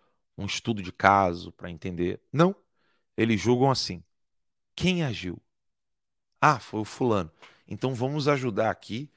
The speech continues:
vamos construir uma narrativa positiva,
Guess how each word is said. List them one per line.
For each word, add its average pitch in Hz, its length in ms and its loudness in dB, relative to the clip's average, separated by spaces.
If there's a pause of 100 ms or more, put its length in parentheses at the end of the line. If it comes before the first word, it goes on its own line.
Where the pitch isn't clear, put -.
(320)
vamos 127 260 -4
construir 151 880 4
uma 139 260 2
narrativa 101 1600 4 (840)
positiva, 160 1160 6